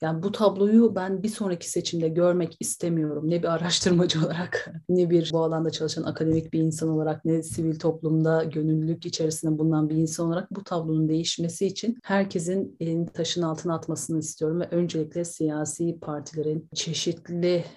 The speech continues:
işte fermuardır, kotadır bunları bir an önce artık çalışmalarına entegre etmelerini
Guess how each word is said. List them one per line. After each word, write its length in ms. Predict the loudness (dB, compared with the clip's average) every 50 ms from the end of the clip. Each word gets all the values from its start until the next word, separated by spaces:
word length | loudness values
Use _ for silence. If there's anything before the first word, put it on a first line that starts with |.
| -12 -10
işte 320 | -8 -8 -6 -4 -4 -4
fermuardır, 960 | -2 -2 -2 0 2 2 2 2 2 2 2 0 2 2 2 2 2 2 -4 -10
kotadır 600 | -10 -10 -6 -4 -4 -2 0 0 -2 -2 -2 -4
bunları 420 | 0 2 2 2 2 2 0 0
bir 120 | 0 0
an 140 | 0 2 2
önce 360 | 2 2 2 0 0 -2 -4
artık 680 | -4 -6 -6 -6 -6 -10 -10 -10 -12 -14 -14 -18 _ _ _ -12
çalışmalarına 840 | -6 -2 -2 -2 -2 -2 -2 -2 -2 0 0 0 0 -2 -4 -6 -6 -4
entegre 420 | -2 -2 -2 -2 -2 -2 0 -2
etmelerini 600 | -2 -2 -4 -4 -4 -4 -4 -4 -4 -4 -6 -8